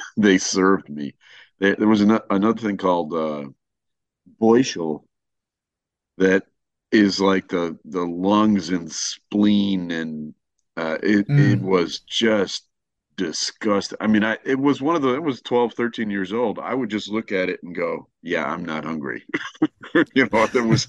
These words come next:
Speaker 2: <laughs>
Speaker 1: no chance. Have you ever seen head
Speaker 2: <laughs>
Speaker 1: cheese?
Speaker 2: All those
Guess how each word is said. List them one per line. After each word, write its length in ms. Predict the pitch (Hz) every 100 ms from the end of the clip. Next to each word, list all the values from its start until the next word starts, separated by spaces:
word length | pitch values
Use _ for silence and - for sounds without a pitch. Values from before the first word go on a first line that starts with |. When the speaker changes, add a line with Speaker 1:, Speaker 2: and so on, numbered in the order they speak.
| -
Speaker 2:
<laughs> 100 | -
Speaker 1:
no 360 | 135 135 139 104
chance. 640 | - 127 131 117 - - _ _ _ _ _
Have 60 | -
you 40 | 139
ever 100 | 151
seen 260 | - 147
head 300 | 107 117 135
Speaker 2:
<laughs> 0 |
Speaker 1:
cheese? 640 | 120 147 147 147 147 - - _
Speaker 2:
All 220 | - 185 208
those 360 | 185 151 127